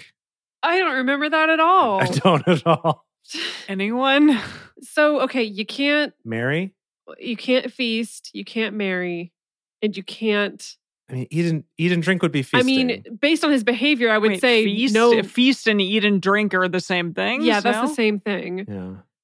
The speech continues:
Speaker 1: So, uh, based on his behavior, I would say no laughing and joking. <laughs>
Speaker 2: Yeah, he
Speaker 1: But
Speaker 2: certainly didn't do either of those things.
Speaker 1: But that's very
Speaker 3: But, like,
Speaker 1: specific.
Speaker 3: did God command that?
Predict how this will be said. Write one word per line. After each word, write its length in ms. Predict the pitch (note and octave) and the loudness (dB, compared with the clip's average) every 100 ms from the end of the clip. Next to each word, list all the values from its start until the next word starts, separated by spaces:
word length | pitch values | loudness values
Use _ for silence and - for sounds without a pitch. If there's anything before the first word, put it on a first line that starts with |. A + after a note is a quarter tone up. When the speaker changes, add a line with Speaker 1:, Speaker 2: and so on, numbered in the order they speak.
| _ _ | _ _
Speaker 1:
So, 440 | - - B3+ A#3+ A#3+ | -8 0 2 4 2
uh, 380 | - B2+ - G3+ | -2 -14 -16 -4
based 360 | A#3 B3 A3+ | -2 -2 0
on 180 | A#3 G#3+ | 0 0
his 180 | G#3+ F#3 | 0 -2
behavior, 400 | G#3 G#3+ G3 F#3 | -2 -2 0 -2
I 80 | F3+ | -4
would 160 | F#3 | -8
say 240 | - F#3+ F#3+ | -6 -4 -4
no 340 | F#3+ F#3 G3+ | -4 -2 0
laughing 440 | G3 F3+ G#3 G#3+ F#3+ | 0 0 -2 -2 -4
and 80 | F#3 | -4
joking. 600 | A3+ A#3+ - G3 G3 G#3+ | 0 0 -2 -8 -6 -6
<laughs> 60 | - - _ _ | -8 -16 _ _
Speaker 2:
Yeah, 220 | C3 C3+ | -4 0
he 40 | A#2+ | 2
Speaker 1:
But 180 | - A3 | 2 2
Speaker 2:
certainly 320 | F3+ D#3+ C3+ | 2 2 -2
didn't 380 | A#2 B2+ A#2+ G2+ - | 0 -2 -2 -6 -2
do 200 | A2+ A2 | 0 2
either 300 | B2 A2+ G2 | 2 2 -2
of 140 | E2+ | -4
those 260 | G2+ G2 - | -4 -6 -8
things. 420 | - C2+ - - | -16 -16 -14 -6
Speaker 1:
But 160 | A#3 | -2
that's 240 | G#3+ A#3 A3+ | 0 -2 -4
very 340 | G3+ B3 B3+ B3+ | -2 0 0 0
Speaker 3:
But, 20 | |
like, 120 | D4+ | 0
Speaker 1:
specific. 440 | A3 A3+ F#3 F#3+ F#3+ | 0 -2 -2 -2 -2
Speaker 3:
did 120 | F#3+ | 0
God 360 | F#3 F#3 A3+ - | 2 2 0 -2
command 500 | F#3 E3+ F3+ B3 F4+ | -2 0 0 2 0
that? 280 | A#4+ B4+ | 0 -4